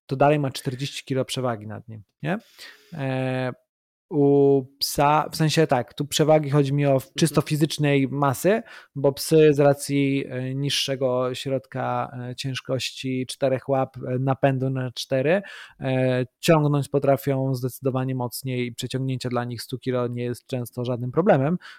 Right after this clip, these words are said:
Speaker 1: bo to nie chodziło mi o to. Chodzi mi o to, że taki facet, który m-,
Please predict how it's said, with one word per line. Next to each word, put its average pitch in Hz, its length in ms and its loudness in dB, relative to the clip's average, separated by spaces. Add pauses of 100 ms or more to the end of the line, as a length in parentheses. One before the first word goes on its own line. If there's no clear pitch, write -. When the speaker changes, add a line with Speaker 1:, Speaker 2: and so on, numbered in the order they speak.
(120)
Speaker 1:
bo 131 100 -2
to 127 120 -2
nie 131 180 -2
chodziło 127 280 -2
mi 127 140 -8
o 127 100 -4
to. 190 180 -2 (300)
Chodzi 131 180 -6
mi 147 80 -2
o 147 60 -2
to, 147 120 -2
że 135 140 -2
taki 151 300 0
facet, 151 360 -4
który 139 200 -4
m-, 135 260 -6